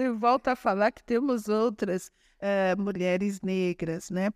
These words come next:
E, mas eu vejo, e aqui falando no, no total, como mulheres negras sendo nomeadas. É, é o que, é o resumo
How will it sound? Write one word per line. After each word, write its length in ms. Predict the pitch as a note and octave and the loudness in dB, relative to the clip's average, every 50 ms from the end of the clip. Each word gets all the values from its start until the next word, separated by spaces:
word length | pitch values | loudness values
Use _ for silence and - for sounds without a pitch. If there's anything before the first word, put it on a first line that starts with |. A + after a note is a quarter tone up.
| - - - - - - | -6 -20 -20 -20 -12 -6
E, 840 | A3+ A3+ A3 A3 A3 A3 A3 G#3 G#3 G#3 G#3 G#3 G#3 G3 F#3 F3+ - | -2 0 2 2 2 2 2 2 2 2 2 2 0 -2 -4 -6 -2
mas 300 | A3 B3 C#4 C4+ B3 A#3 | 2 2 2 2 4 2
eu 120 | C#4 C4 A#3 | 2 0 0
vejo, 880 | G#3+ A3+ B3+ C4 C4+ C#4 C4+ C4 A#3+ A#3 G#3+ G3+ A3 G#3+ G#3 G#3 G#3+ G#3+ _ _ _ _ - G#3+ G3+ | 0 0 2 4 4 4 4 2 2 0 0 0 0 -2 -2 -4 -6 -8 _ _ _ _ -20 -16 -12
e 260 | G#3 G#3 G3 G3 G#3 | -8 -6 -4 0 0
aqui 300 | G3 G3 - - A3 A3 | 0 0 0 -2 -4 -4
falando 500 | - - G#3+ G#3 G#3 G#3+ G#3+ G#3 G#3 G#3+ | -2 -2 -4 0 0 2 2 2 2 2
no, 360 | G#3 G#3 G#3+ G#3+ G#3+ A#3 A3 - _ _ - | 2 2 2 2 0 0 -4 -6 _ _ -4
no 200 | G#3 A3 A3 G#3+ | -2 -2 -2 -2
total, 580 | - - A3 A3 _ - G3+ F#3 E3 E3+ - _ - | -2 -4 -4 -4 _ -4 -4 -4 -4 -4 -8 _ -4
como 280 | - G#3+ G3+ G#3+ A3 | -2 0 0 2 0
mulheres 760 | A3+ A3+ A3 A#3 G#3+ G3+ G#3+ A3 A3 A3 A#3+ A3+ A#3 A3 G#3 - | 0 2 0 0 0 0 0 2 4 4 4 2 0 -2 -2 -2
negras 640 | G#3 G3 G3 G3+ G3+ G#3 G#3 G#3 G#3 G#3+ - - _ _ _ _ _ _ | -2 -2 0 0 0 0 0 -2 -2 -4 -4 -8 _ _ _ _ _ _
sendo 400 | - - - G#3+ G3+ G3+ G3+ G#3+ | -10 -2 0 0 0 2 0 0
nomeadas. 920 | G#3 G#3+ G#3+ G#3 G#3 G#3+ G#3 G3+ F#3+ F3+ E3+ D#3+ D#3+ D#3+ F#3+ F#3+ - - - _ _ _ _ _ _ - | 0 0 0 2 2 2 2 2 0 0 -2 -2 -4 -4 -6 -6 -6 -12 -20 _ _ _ _ _ _ -6
É, 320 | - F#3 G3+ G3 - - A#3 | -4 -2 -2 -2 -2 0 0
é 40 | B3+ | 0
o 80 | C4 | 0
que, 480 | - - - D#4 D4 C#4 - - B3+ B3 | -2 -2 0 0 2 2 0 0 -2 -2
é 100 | - G#3 | -2 -2
o 120 | B3+ C#4+ C#4 | 0 0 0
resumo 760 | A#3 D4 D#4 C#4+ B3 - - D#4+ G#4 A4 A4 G#4 - G4+ | 2 2 0 0 0 -4 -2 -2 -2 -2 -4 -8 -10 -14